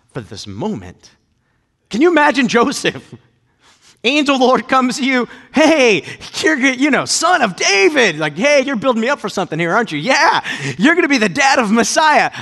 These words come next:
The what of who? There's no training on this. There's no one-on-one. Nobody has gone before you. But there's a statement of faith in that. And this isn't the point of today's message, but this is,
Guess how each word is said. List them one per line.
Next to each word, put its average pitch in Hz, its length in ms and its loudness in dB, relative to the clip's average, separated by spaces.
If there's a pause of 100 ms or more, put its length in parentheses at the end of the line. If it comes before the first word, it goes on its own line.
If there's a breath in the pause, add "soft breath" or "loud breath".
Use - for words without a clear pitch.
(100)
The 160 140 0
what 170 240 -2
of 156 100 -4
who? 214 360 -6 (1900)
There's 226 160 -4
no 285 160 0
training 277 460 -2
on 202 100 -4
this. 170 120 -4
There's 233 160 -8
no 277 100 0
one-on-one. 254 680 -2
Nobody 349 380 2
has 294 160 -6
gone 285 320 -2
before 247 480 0
you. 147 400 -8 (1200)
But 143 100 -18
there's 175 180 -12
a 165 40 -14
statement 175 380 -10
of 123 60 -16
faith 123 340 -16
in 95 100 -20
that. - 220 -20 (1200)
And 143 100 -8
this 202 140 -6
isn't 214 360 -8
the 165 80 -10
point 147 260 -10
of 123 60 -12
today's 131 280 -12
message, 127 400 -14
but 131 140 -18
this 185 160 -12
is, 180 160 -10